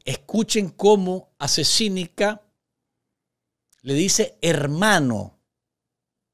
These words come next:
al líder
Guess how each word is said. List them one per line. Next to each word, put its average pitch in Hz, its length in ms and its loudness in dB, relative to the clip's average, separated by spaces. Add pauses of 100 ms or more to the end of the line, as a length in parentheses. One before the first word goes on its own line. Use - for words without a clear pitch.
(1600)
al 131 800 -2 (460)
líder 165 840 2